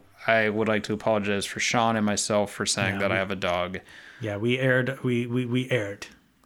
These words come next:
Speaker 1: We did err, and it was an error
Speaker 2: It was an error.
Speaker 1: on our part.
Speaker 2: It was. Um, okay, I, I just have one more question about
Speaker 1: Okay,
Speaker 2: these
Speaker 1: one more
Speaker 2: Crocs. I
Speaker 1: question.
Speaker 2: know that we're gonna be doing this segment for, like, years to come, but I did have one more Croc question.
Speaker 1: Okay.
Speaker 2: Strap, Croc strap,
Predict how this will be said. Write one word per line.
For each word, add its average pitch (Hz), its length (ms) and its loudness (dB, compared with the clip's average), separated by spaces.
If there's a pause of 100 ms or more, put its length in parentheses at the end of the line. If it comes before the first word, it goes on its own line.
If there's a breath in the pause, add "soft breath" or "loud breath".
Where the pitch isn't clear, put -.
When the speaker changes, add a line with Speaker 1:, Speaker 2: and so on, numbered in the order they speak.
(220)
Speaker 1:
We 123 360 2
did 117 200 0
err, 98 480 2 (100)
and 127 140 0
it 123 40 2
was 123 120 2
an 127 100 2
error 120 420 2 (300)
Speaker 2:
It 127 60 0
was 131 140 0
an 135 100 2
error. 135 180 4
Speaker 1:
on 117 180 4
our 110 140 2
part. 107 340 -2 (460 loud breath)
Speaker 2:
It 170 80 6
was. 175 420 6 (140)
Um, 160 380 4
okay, 165 340 6
I, 170 220 6
I - 20 8
just 180 180 4
have 156 160 6
one 147 140 6
more 139 140 4
question 135 320 6
about 170 100 12
Speaker 1:
Okay, 139 100 10
Speaker 2:
these 127 60 8
Speaker 1:
one 147 140 8
more - 80 6
Speaker 2:
Crocs. - 240 6
I - 20 0
Speaker 1:
question. 185 220 10
Speaker 2:
know 202 140 12
that 202 120 6
we're 190 140 8
gonna 180 160 6
be 165 100 6
doing 156 220 6
this 147 160 4
segment 143 360 2
for, 147 140 0
like, 123 240 2
years 127 360 2
to 127 80 -4
come, 131 280 2
but 123 200 4
I 120 100 0
did 127 180 2
have 120 200 0
one 120 180 2
more 113 160 -2
Croc 113 340 -2
question. 120 360 0
Speaker 1:
Okay. 110 180 4 (480 loud breath)
Speaker 2:
Strap, - 600 4
Croc 135 300 2
strap, 123 480 0